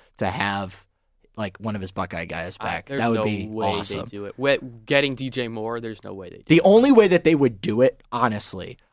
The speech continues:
Speaker 1: I think would be if somehow both tackles went off the board and Jalen Carter was off the board, like, in the top
Speaker 2: Yeah.
Speaker 1: eight. If we saw both of that happening, I could see the Bears doing it.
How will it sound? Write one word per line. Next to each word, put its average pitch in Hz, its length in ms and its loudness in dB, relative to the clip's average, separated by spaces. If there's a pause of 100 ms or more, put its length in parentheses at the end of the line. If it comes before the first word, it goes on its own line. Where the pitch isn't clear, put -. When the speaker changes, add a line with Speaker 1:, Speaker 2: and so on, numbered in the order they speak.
(120)
Speaker 1:
I 120 120 2
think 120 320 -2
would 107 160 0
be 113 160 2
if 107 120 -2
somehow 127 480 4
both 120 340 0
tackles 123 480 2
went 113 140 -4
off 107 180 -2
the 107 80 -8
board 98 380 -8 (440)
and 120 240 -4
Jalen 104 280 -4
Carter 98 260 -6
was 95 100 -12
off 92 160 -8
the 95 80 -16
board, 98 240 -10
like, 104 200 -10
in 120 160 -4
the 117 60 -4
top 110 360 -2
Speaker 2:
Yeah. 101 80 -10
Speaker 1:
eight. 101 180 -10 (360)
If 123 100 0
we 143 60 4
saw 156 160 6
both 190 340 4
of 147 100 -2
that 156 240 4
happening, 113 560 -4 (480)
I 117 100 -4
could 110 200 -10
see 110 100 -8
the 95 80 -12
Bears 90 220 -14
doing 76 220 -18
it. - 80 -20